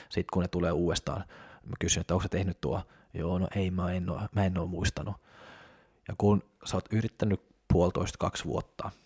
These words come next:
niinku inspiroida ihmisiä, mutta sä huomaat, että no ei kukaan tekee, ei kukaan kuuntele. Sit en mä enää niinku näyttää mitään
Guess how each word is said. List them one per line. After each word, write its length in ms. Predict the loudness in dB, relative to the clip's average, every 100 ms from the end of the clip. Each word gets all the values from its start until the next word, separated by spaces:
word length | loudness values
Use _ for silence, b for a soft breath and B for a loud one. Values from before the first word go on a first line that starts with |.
| b _ -12
niinku 280 | -10 -8 -2
inspiroida 640 | 0 2 4 6 6 6
ihmisiä, 640 | 2 -2 -4 -6 -6 -6 -6
mutta 220 | -4 -2
sä 100 | -2
huomaat, 300 | 2 2 2
että 180 | -2 2
no 140 | 6 6
ei 160 | 4
kukaan 400 | 0 -2 -2 -4 -6 -18 _ _
tekee, 300 | -2 0 -2
ei 160 | -2 -2
kukaan 320 | 0 0 -2
kuuntele. 340 | -4 -6 -6 -8 B
Sit 180 | -2 -2 0
en 160 | 6 8
mä 120 | 8
enää 220 | 6 2
niinku 200 | 0 0
näyttää 520 | 0 -2 _ -4 -4 -8 -20 -6
mitään 600 | 4 6 6 4 -2 -4